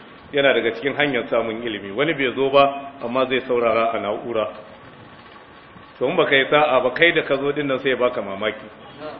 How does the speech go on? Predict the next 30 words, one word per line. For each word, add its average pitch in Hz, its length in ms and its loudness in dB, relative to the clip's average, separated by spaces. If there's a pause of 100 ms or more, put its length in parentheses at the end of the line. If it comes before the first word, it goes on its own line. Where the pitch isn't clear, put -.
(1200)
Yasa 143 340 6
Annabi 135 340 2
da 117 100 -2
ya 123 120 2
zo 131 120 0
yana 139 260 6
jawabi, 120 600 2
ya 127 60 2
faɗi 127 240 -6
waɗansu 131 400 -2
kalmomi 131 460 2
masu 123 300 -4
muhimmanci, 151 760 0 (400)
sai 139 140 2
ya - 20 -6
ce, 131 160 0
"Li 123 120 -2
yuballighi 127 580 0
shahidu 123 400 2
minkumul 120 440 -6
ghaib." 101 300 0 (600)
Ya 131 100 -4
ce, 123 220 0
"Fa 127 120 2
rubba 143 280 2
muballagin 123 580 0 (240)
aw 139 320 2
amin 117 400 -2
sami'in." 107 440 0 (1500)
Aw 127 140 4